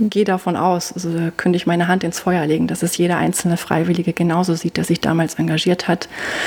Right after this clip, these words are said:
wenn man auf einem gewissen Niveau unterwegs war. Ähm, ja, und danach war für mich klar, ich, ähm, werde mich auch umorientieren und, ähm, Beratung ist ein spannendes Feld und ich bin tatsächlich dort auch gelandet,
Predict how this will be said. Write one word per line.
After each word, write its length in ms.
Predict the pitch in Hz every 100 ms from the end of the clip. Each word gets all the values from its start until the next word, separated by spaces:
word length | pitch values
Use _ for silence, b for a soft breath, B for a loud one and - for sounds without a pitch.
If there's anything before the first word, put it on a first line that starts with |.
| B B B
wenn 120 | 180
man 180 | 180 180
auf 140 | 175 -
einem 640 | 175 170 170 - - 208
gewissen 380 | 185 190 196 185
Niveau 260 | 170 180
unterwegs 580 | 170 180 170 170 - -
war. 200 | 160 170 - - -
Ähm, 360 | 165 170 170 170 - B B B B B -
ja, 240 | 208 165 -
und 120 | 180
danach 280 | 180 185 190
war 80 | 190
für 100 | 185
mich 220 | 180 -
klar, 400 | 185 180 220 220 -
ich, 240 | 185 -
ähm, 540 | 185 185 185 185 185 180 - -
werde 220 | 180 190
mich 200 | 196 -
auch 140 | 180
umorientieren 800 | - 160 156 160 165 - 156 160
und, 320 | 156 165 -
ähm, 300 | - 160 170 B B B -
Beratung 520 | 175 165 196 208 196
ist 220 | 220 -
ein 120 | 220
spannendes 520 | 214 202 202 208 202 -
Feld 460 | 196 202 208 - -
und 220 | 185 180 185
ich 140 | -
bin 240 | 190 190
tatsächlich 480 | 190 175 180 190 180
dort 220 | 175 180
auch 160 | 180 175
gelandet, 560 | - 170 208 240 233